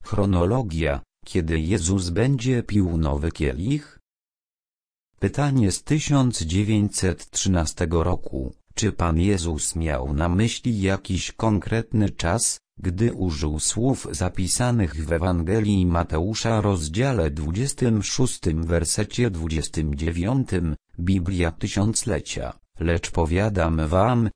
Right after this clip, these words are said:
odtąd nie będę już pił z tego owocu winnego krzewu aż do owego dnia, kiedy pić go będę z wami nowy, w królestwie Ojca mojego”.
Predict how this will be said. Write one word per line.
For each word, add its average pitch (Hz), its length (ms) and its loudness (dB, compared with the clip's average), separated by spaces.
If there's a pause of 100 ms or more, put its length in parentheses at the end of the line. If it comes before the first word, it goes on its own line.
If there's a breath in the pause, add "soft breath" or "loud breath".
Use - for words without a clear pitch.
(140)
odtąd 101 640 0
nie 95 180 4
będę 78 400 2
już 73 280 -4
pił 85 380 -2
z - 120 -2
tego 113 360 2
owocu 107 560 2
winnego 127 680 2
krzewu 95 540 0
aż 85 260 0
do 85 280 2
owego 82 440 0
dnia, 95 460 0 (220)
kiedy 87 400 2
pić 104 300 -4
go 85 220 2
będę 80 400 2
z 73 120 -4
wami 110 400 0
nowy, 76 500 -2 (260)
w - 100 -16
królestwie 90 840 0
Ojca 98 480 -2
mojego”. 65 640 -2